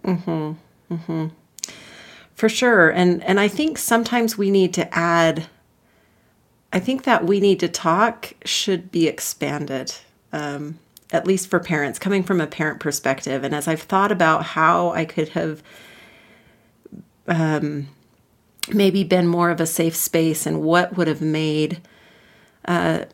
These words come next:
Smith talk to me, and as we speak now to other youth that say, "I just don't know how to tell my parents, you know, how do I go talk to my parents?" I think if we said, "I need to, we need to talk,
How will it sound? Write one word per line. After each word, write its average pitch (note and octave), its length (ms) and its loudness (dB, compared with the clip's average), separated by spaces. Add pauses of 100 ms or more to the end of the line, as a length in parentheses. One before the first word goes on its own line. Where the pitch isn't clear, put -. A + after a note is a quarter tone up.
(560)
Smith F3 400 0
talk D#3 260 -2
to - 120 -4
me, D#3+ 160 -2
and E3 100 -2
as E3 200 -4
we E3 120 2
speak - 460 -4
now F3 320 -2
to F3 240 -6
other F3 180 0
youth D#3+ 400 -2
that - 140 -6
say, D#3+ 240 -4
"I E3 100 -4
just F3+ 240 -6
don't F3 140 -4
know E3+ 80 -4
how D#3+ 160 -6
to D3+ 60 -6
tell - 200 -10
my D3 140 -6
parents, - 760 -10
you E3 100 -6
know, D3+ 100 -6
how E3 300 -4
do D#3+ 100 -2
I D3+ 120 -2
go D3 200 -6
talk - 280 -8
to - 100 -8
my D3 180 -4
parents?" A2+ 680 -10 (920)
I F3+ 100 -2
think B3+ 280 0
if C4+ 120 0
we G#3 120 2
said, E3+ 640 2 (760)
"I F3+ 100 0
need F#3 400 2
to, G3 180 -2
we G3 220 2
need A3+ 220 2
to F#3 80 0
talk, F3 640 -4